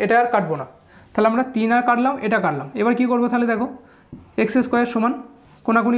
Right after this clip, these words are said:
গুণ করে দিতে পারি, নিচে একশো থেকে গেল আর উপরে পাঁচ গণিত এইটা হয়ে গেল,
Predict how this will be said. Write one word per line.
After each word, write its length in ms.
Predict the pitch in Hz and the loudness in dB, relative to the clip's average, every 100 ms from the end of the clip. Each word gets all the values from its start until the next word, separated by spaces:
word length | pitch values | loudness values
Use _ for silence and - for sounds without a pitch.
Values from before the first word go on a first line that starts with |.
| 233 | 0
গুণ 100 | 226 | 0
করে 100 | 233 226 | 0 0
দিতে 120 | 220 220 | 0 0
পারি, 120 | 262 - - - - | -2 -6 -18 -8 -2
নিচে 160 | 202 240 220 | 2 2 2
একশো 160 | 220 226 | 0 0
থেকে 140 | 233 233 | 2 2
গেল 80 | 254 269 - - 202 | 0 -4 -14 -6 0
আর 80 | 202 | 2
উপরে 180 | 196 226 254 | 2 -2 0
পাঁচ 140 | 202 202 196 | 0 0 0
গণিত 220 | 220 214 311 - - - _ - - - - - - - - 208 | -2 -2 -4 -6 -20 -20 _ -20 -20 -20 -20 -20 -20 -18 -2 0
এইটা 140 | 208 175 | 2 2
হয়ে 100 | |
গেল, 80 | 160 | 0